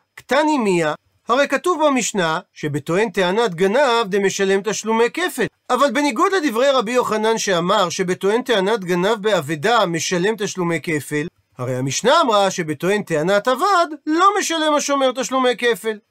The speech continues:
ואפילו כאשר טוען טענת גנב, רק בשבועה הוא די משלם תשלומי כפל. דהיינו, שאם הוא טען טענת גנב ונשבע שהוא לא גנב, ואז נמצא הדבר בידו, הוא משלם תשלומי כפל. אבל אם הוא טען טענת גנב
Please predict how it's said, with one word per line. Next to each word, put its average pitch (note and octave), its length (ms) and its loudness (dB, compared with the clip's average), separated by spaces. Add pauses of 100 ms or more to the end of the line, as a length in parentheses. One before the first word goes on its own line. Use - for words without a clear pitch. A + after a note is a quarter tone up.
(180)
ואפילו G3 380 0
כאשר B3+ 380 0
טוען A#3 300 0
טענת A3 500 2
גנב, G3+ 540 2 (260)
רק D#3+ 260 0
בשבועה G#3+ 520 2 (100)
הוא C#4 100 0
די G#3 120 0
משלם G#3 440 0
תשלומי G3+ 480 0
כפל. E3+ 400 -2 (180)
דהיינו, A3+ 500 2 (220)
שאם A3+ 280 0
הוא D4+ 100 2
טען C4+ 260 0
טענת B3 420 0
גנב G#3+ 420 0
ונשבע B3+ 580 0
שהוא C4+ 280 -4
לא D4 280 2
גנב, G#3+ 400 0
ואז G#3 380 2
נמצא G#3 340 0
הדבר G#3 380 0
בידו, F#3 440 2 (220)
הוא G#3+ 100 -2
משלם A3 420 2
תשלומי G3 480 0
כפל. E3 380 -2 (300)
אבל G#3+ 420 2 (300)
אם E3 100 0
הוא A3+ 80 0
טען A3 280 2
טענת G3+ 480 0
גנב G3+ 440 2